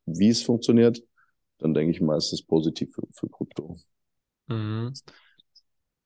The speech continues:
Speaker 2: Also ich denke, langfristig ist, ist so oder so positiv für Krypto.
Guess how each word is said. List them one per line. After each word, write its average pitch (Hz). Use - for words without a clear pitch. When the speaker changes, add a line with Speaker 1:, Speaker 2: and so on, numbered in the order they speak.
Speaker 2:
Also 127
ich 139
denke, 170
langfristig 180
ist, 170
ist 143
so 131
oder 151
so 156
positiv 139
für 131
Krypto. 139